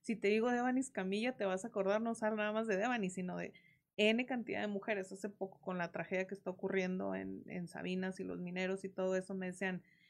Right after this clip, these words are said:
"¿A qué vino el presidente?". Le dije, "La verdad, vino por una fotografía".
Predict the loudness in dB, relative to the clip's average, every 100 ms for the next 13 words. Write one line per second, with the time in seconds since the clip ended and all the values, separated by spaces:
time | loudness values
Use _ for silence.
0 | -6 -4 -2 0 0 0 0 0 0 -2
1 | -2 -2 -2 -2 0 2 2 4 2 2
2 | 0 -2 -2 -4 -4 -6 -8 -10 -10 -8
3 | -8 -8